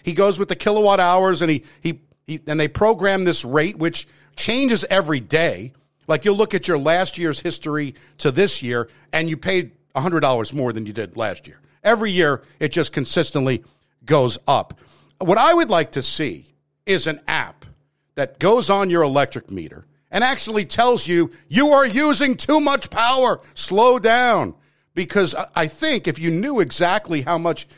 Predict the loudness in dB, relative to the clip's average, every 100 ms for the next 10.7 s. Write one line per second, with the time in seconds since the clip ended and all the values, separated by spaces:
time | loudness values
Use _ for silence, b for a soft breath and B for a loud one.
0 | b -2 -2 0 -2 -4 -6 -6 -6 -4
1 | -2 -2 -6 -6 -4 -2 -2 -2 -2 -4
2 | -8 b b -8 -6 0 2 2 0 2
3 | 2 4 2 0 -4 -6 -4 -2 -2 -2
4 | b b -8 -6 -2 0 0 -2 0 0
5 | 0 -2 -4 -2 -2 0 -2 -2 -4 -10
6 | b -4 -2 0 0 0 -2 -6 0 0
7 | 0 -2 -2 -4 0 2 4 0 b b
8 | -2 0 -2 -2 -4 -4 -10 -10 -12 b
9 | -6 -4 -2 -4 -6 0 2 2 -2 -8
10 | B -2 2 4 4 4 2